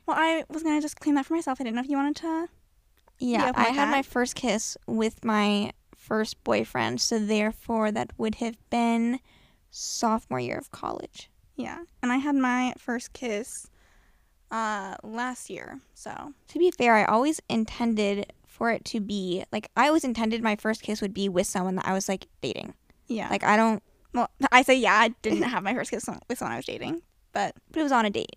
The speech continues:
Speaker 1: Yeah.
Speaker 2: So, like, that's kind of, like, my mindset of it, and so that was kind of, like, when that happened for me, so.
Speaker 1: And also, like, since coming from two people who, like, are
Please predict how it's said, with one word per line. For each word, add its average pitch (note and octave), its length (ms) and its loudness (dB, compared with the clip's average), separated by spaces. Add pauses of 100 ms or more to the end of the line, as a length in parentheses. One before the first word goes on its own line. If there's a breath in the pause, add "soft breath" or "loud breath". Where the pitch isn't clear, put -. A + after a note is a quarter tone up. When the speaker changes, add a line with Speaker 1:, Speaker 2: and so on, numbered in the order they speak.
Speaker 1:
Yeah. A#3+ 220 0 (180)
Speaker 2:
So, G#3+ 460 6
like, A3 180 0
that's A#3+ 240 6
kind A#3+ 180 0
of, G#3+ 100 2
like, G3 140 2
my G#3 280 2
mindset C3 520 -4
of - 80 -10
it, - 200 -8
and A3 160 -2
so G#3+ 140 -2
that A3+ 180 0
was G3+ 100 -2
kind A3+ 180 -4
of, B3 80 -6
like, A#3+ 220 -6 (920)
when G#3+ 340 0
that G#3+ 160 -2
happened B3 380 -8
for C4+ 160 -8
me, C4+ 160 -8
so. - 320 -10
Speaker 1:
And B3+ 100 4
also, F4 440 6 (100)
like, A#3 180 -2
since C4+ 300 0
coming E4 240 4
from C#4 240 4
two B3+ 160 0
people B3 240 0
who, C4 100 -2
like, G#3 380 0
are A#3+ 340 6